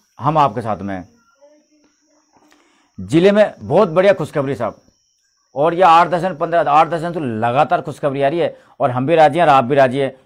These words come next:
कहीं भी आप भी आए चाह रहे हो, हम भी आए चाह रहे हो कि जिला में लगातार जो कोरोना पेशेंट है ना, वो लगातार घटता जा रहा है और रिकवरी रेट है ना, वो लगातार बढ़ती जा रही है। कहीं ना कहीं यह खुशी की लहर है ना,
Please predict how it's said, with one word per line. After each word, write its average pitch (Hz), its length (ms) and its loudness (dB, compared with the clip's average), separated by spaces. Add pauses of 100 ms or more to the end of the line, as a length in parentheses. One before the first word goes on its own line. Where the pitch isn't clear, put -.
(100)
कहीं 139 140 -4
भी 151 80 -2
आप 143 180 6
भी 151 140 -4
आए 156 120 4
चाह 147 140 2
रहे 156 100 4
हो, 135 40 2
हम 120 100 -4
भी 131 80 0
आए 127 60 0
चाह 131 120 -4
रहे 127 100 -12
हो - 240 -20
कि 165 80 2
जिला 156 260 4
में 185 100 4
लगातार 156 720 6
जो 170 140 0
कोरोना 160 420 0
पेशेंट 156 440 -2
है 151 60 0
ना, 156 160 -2 (220)
वो 139 100 -6
लगातार 131 600 0
घटता 127 320 -2
जा 143 140 2
रहा 175 200 4
है 156 160 2 (200)
और 127 100 -4
रिकवरी 151 340 -4
रेट 156 240 0
है 180 60 -2
ना, 180 60 -2
वो 175 80 0
लगातार 139 520 2
बढ़ती 127 320 -6
जा 120 120 -2
रही 123 120 -4
है। 117 80 -6 (400)
कहीं 147 120 -4
ना 175 60 -10
कहीं 180 200 -4
यह 185 80 2
खुशी 170 340 -8
की 165 100 -6
लहर 156 200 0
है 165 60 -2
ना, 175 140 -6